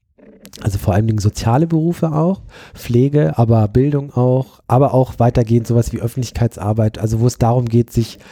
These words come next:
in eine Situation hineinzuversetzen, die noch viele, viele weitere Faktoren, äh, ähm, berücksichtigen muss, als in einer Datenbank gespeichert sind.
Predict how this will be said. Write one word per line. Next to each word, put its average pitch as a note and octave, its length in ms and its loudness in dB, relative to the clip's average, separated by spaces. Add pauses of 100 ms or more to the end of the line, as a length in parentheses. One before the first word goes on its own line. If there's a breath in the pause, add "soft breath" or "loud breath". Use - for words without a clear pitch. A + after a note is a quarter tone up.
(560 loud breath)
in C3+ 120 0
eine C3+ 180 2
Situation C#3 580 0
hineinzuversetzen, B2+ 960 0
die A#2+ 100 0
noch A#2+ 160 0
viele, C3+ 220 0
viele B2 340 -2
weitere B2 360 0
Faktoren, B2 840 -2 (100)
äh, A#2 100 -6 (260)
ähm, A2 480 -2
berücksichtigen A2+ 760 0
muss, G#2+ 280 2
als G#2 680 0
in A2 180 -4
einer G#2 280 2
Datenbank G#2 440 -2
gespeichert G2 520 -4
sind. C3 240 -6